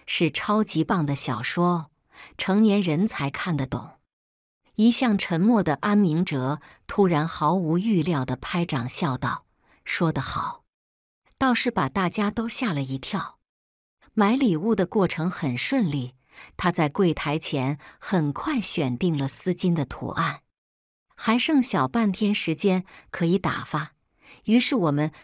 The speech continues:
顺路去了北海公园，在波光粼粼的岸边闲聊着一些话。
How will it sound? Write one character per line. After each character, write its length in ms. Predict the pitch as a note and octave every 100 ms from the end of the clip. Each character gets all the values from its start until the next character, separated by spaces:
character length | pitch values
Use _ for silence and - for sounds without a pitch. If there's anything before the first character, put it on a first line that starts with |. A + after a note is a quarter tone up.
| -
顺 340 | - D4 A#3+
路 180 | A#3 F#3
去 220 | E3+ G3
了 100 | D#3
北 240 | C#3+ D#3 G#3+
海 240 | - -
公 280 | - G3+ A3
园， 400 | D#3 A2 B2+ - _ _ - -
在 180 | - F3
波 240 | - G3 F#3+
光 200 | G3+ F#3+
粼 240 | E3 D#3+
粼 200 | E3 D3+
的 80 | E3+
岸 280 | G3+ E3 C#3+
边 300 | F#3 F#3 F#3 - -
闲 360 | - F3+ D#3
聊 240 | E3+ C#3 C#3+
着 120 | D#3+
一 100 | C3+
些 220 | B2 C3
话。 320 | A#2+ C3 -